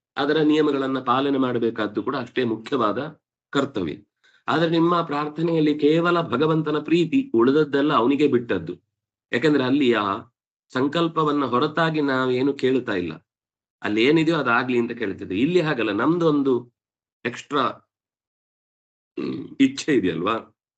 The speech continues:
ಅದನ್ನ ಈಡೇರಿಸ್ಬೇಕು ಅಂದ್ರೆ ಬೇರೆ ಎಲ್ಲ ಡಿಸ್ಟರ್ಬ್ ಮಾಡ್ಬೇಕು. ಆ ಬೇರೆ ಡಿಸ್ಟರ್ಬ್ ಮಾಡುವಾಗ ಅವರಿಂದ ವಿರೋಧ ಬರದಂತೆ ನಮ್ಮನ್ನ ನಾವು ಕಾಯ್ಕೊಳ್ಬೇಕು ಅಂದ್ರೆ ನಾವು ನಿಯಮಗಳನ್ನು ಹೆಚ್ಚು ಪಾಲಿಸ್ಬೇಕು.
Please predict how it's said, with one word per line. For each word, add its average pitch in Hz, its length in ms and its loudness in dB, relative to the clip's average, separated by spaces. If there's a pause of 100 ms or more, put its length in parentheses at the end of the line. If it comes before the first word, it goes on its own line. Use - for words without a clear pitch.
ಅದನ್ನ 175 260 0
ಈಡೇರಿಸ್ಬೇಕು 165 580 -2
ಅಂದ್ರೆ 156 160 -4
ಬೇರೆ 143 240 0
ಎಲ್ಲ 147 180 -2
ಡಿಸ್ಟರ್ಬ್ 120 440 -8
ಮಾಡ್ಬೇಕು. 85 480 -10 (560)
ಆ 135 100 2
ಬೇರೆ 170 280 2
ಡಿಸ್ಟರ್ಬ್ 165 400 -6
ಮಾಡುವಾಗ 147 340 -2
ಅವರಿಂದ 165 400 0
ವಿರೋಧ 151 360 2
ಬರದಂತೆ 160 540 -2
ನಮ್ಮನ್ನ 143 380 0
ನಾವು 127 280 -2
ಕಾಯ್ಕೊಳ್ಬೇಕು 123 600 -2
ಅಂದ್ರೆ 123 160 -6
ನಾವು 143 180 -4
ನಿಯಮಗಳನ್ನು 135 480 0
ಹೆಚ್ಚು 135 260 -4
ಪಾಲಿಸ್ಬೇಕು. 113 720 -6